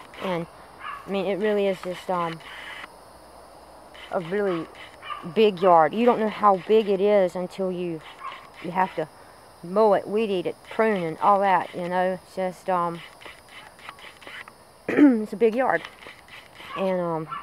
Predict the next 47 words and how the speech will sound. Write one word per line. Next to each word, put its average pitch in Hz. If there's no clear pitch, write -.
but 196
back 208
over 208
there, 196
behind 196
the 190
house, 180
way 196
over 175
there, 175
I 170
mean, 170
there's, 180
oh 190
man, 156
it's -
so 214
peaceful. -
It's -
like, 190
if -
you 185
wanna 196
go 190
and 180
escape, -
just -
go 180
over 185
there 180
and 165
just, 170
oh 180
my 160
God, 147
I'll, 202
I'll, 208
I'll 214
show 196
you. 160
I -
mean, 180
it's 165
like 190
walking 185
through 170
a 156